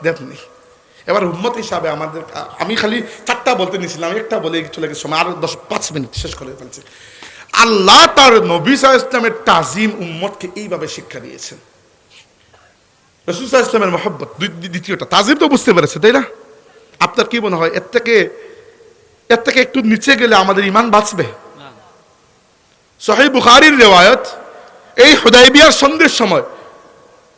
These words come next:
Speaker 1: এক ব্যক্তি এসেছেন মক্কাবাসীর পক্ষ থেকে আল্লাহ নবীর সাথে কথা বলতে। By chance তিনি সাহাবী মুগীরা ইবনে শুবা রাদিয়াল্লাহু আনহুর চাচা। এসে বয়সে আল্লাহ নবীর সমপর্যায়ের,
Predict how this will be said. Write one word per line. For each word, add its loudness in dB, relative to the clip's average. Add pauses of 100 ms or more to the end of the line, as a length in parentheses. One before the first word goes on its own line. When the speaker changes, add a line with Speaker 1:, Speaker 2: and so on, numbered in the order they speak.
(220)
Speaker 1:
এক 2
ব্যক্তি 4
এসেছেন 0
মক্কাবাসীর 2
পক্ষ -2
থেকে -2
আল্লাহ 0
নবীর -6
সাথে -6
কথা -2
বলতে। -6 (680)
By 4
chance 2 (120)
তিনি -4
সাহাবী 0
মুগীরা 0
ইবনে -4
শুবা 0
রাদিয়াল্লাহু -2
আনহুর -4
চাচা। -8 (920)
এসে 6 (340)
বয়সে 6
আল্লাহ 6
নবীর 0
সমপর্যায়ের, 2